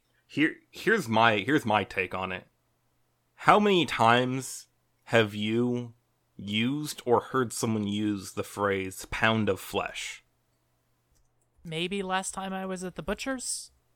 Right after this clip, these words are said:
Speaker 1: <laughs>
Speaker 2: Maybe?
Speaker 1: But, like, you, you, you've heard, you know the phrase of someone saying, like, "Oh, you know, they've come to take their pound of flesh," or, "Oh, you know,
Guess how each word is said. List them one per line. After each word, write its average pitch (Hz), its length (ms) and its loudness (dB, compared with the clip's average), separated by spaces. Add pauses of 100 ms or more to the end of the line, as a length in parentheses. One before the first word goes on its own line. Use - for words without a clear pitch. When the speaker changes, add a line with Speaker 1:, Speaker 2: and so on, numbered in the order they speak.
(480)
Speaker 1:
<laughs> - 80 -6 (1400)
Speaker 2:
Maybe? 262 460 -4 (680)
Speaker 1:
But, 139 200 8
like, 135 180 8
you, 165 140 2
you, 165 240 -4
you've 165 260 -2
heard, 147 460 2
you 170 160 -2
know 156 280 8
the 123 120 -2
phrase 107 680 4
of 104 140 -2
someone 117 220 2
saying, 104 240 2
like, 104 180 0
"Oh, 110 300 2
you 101 60 -4
know, 101 300 -2
they've 107 240 2
come 107 260 0
to 101 80 -4
take - 260 -2
their 98 140 0
pound 98 340 4
of 92 100 -8
flesh," 92 320 -4
or, 95 140 -2
"Oh, 98 180 2
you 95 100 -6
know, 92 340 -4